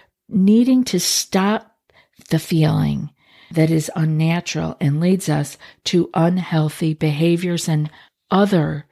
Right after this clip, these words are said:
situations, such as feeling nervous, feeling stressed, having anxiety,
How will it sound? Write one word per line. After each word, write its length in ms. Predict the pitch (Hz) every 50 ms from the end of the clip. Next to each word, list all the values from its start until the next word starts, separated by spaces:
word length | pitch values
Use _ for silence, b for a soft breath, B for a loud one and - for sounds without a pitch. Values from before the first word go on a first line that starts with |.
| _ _ _
situations, 920 | - - 180 165 - 185 170 165 170 170 170 - - 156 151 - - 135 -
such 420 | - - - - 156 147 - -
as 500 | - - 165 170 180 190 208 208 - - - _
feeling 540 | _ - - 170 170 175 180 180 180 175 175 190
nervous, 540 | 175 180 190 226 226 208 151 135 - -
feeling 340 | - - 180 190 196 214 208
stressed, 560 | 202 - - - 196 180 160 147 - - - b b b b
having 420 | _ - 180 180 202 202 196 202
anxiety, 720 | - 196 190 185 - - 175 170 165 160 156 151 143 143